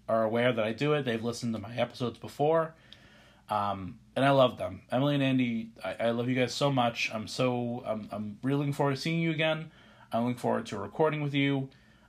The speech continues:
Uh, I, and I'm happy that you guys have a home that you can live in. Um,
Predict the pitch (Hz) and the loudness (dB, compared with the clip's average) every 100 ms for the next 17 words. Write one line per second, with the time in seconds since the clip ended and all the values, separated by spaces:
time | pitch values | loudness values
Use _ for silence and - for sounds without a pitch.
0 | - 101 95 92 - - 92 104 107 107 | -4 -2 0 -2 -8 -14 -8 -6 -4 -4
1 | 104 117 110 127 120 120 113 113 107 - | -2 -4 0 0 0 4 6 6 2 -6
2 | - 117 107 101 104 101 147 143 147 139 | -4 2 2 2 -2 0 4 6 4 0
3 | 117 117 113 113 127 120 120 113 113 - | 0 -2 -2 0 2 2 0 0 -6 -14
4 | - - - - 95 95 120 143 | -20 -20 -20 -10 -6 -6 -8 -12